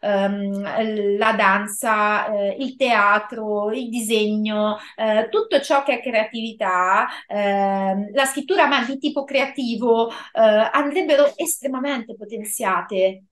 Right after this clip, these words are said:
Però è chiaro che se la scuola investe su questo, eh, eh, cioè avere una popolazione di persone creative,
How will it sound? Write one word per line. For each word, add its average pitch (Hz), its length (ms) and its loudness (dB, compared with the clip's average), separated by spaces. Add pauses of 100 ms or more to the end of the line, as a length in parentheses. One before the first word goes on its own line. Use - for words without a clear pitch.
(320)
Però 403 160 4 (180)
è 294 120 0
chiaro 220 380 4
che 269 140 0
se 320 180 -2
la 339 120 6
scuola 427 320 0
investe 240 400 -4
su 240 200 -12
questo, 202 680 -4
eh, 277 380 2
eh, 285 60 -2
cioè 370 140 2
avere 226 300 2
una 269 160 -4
popolazione 294 500 -2
di 269 100 -10
persone 285 400 -4
creative, 208 1160 2